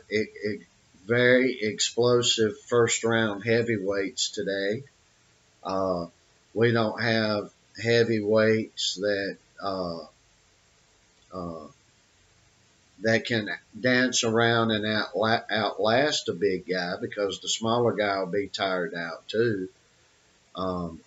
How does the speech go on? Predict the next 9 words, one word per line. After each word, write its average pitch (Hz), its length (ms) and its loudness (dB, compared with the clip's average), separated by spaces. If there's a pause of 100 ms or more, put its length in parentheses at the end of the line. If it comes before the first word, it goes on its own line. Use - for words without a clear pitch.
(360)
Usyk 135 560 6
beating 120 380 2
Joshua, 123 840 4
newsflash 123 960 2
for 123 240 4
everybody, 120 680 2 (500)
uh, 98 300 0 (1300)
Anthony 127 540 2
Joshua, 113 800 2